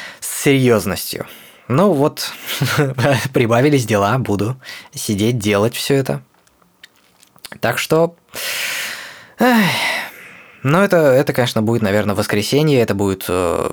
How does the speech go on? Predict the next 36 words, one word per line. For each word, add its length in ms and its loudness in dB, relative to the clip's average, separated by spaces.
понедельник. 580 0
Я 180 0
не 160 0
думаю, 240 -2
что 160 -4
я 100 0
буду 220 -4
прямо 380 -4
сидеть 540 -2
и 280 0
делать 560 0
всё 200 -6
это 160 -2
прямо 300 -4
сегодня. 680 -2
Я 180 0
сегодня 320 -2
думаю 280 -2
ещё 160 -2
чуть-чуть 260 -6
пострадать 460 -2
фигнёй. 520 -2
Погода 320 2
на 140 4
улице 320 0
очень 400 -6
какая-то 340 -6
непонятная. 720 -2
Я 180 2
на 80 4
этой 160 2
неделе, 320 2
кстати, 300 -2
уже 200 2
расчехлил 540 -2
велосипед. 680 -2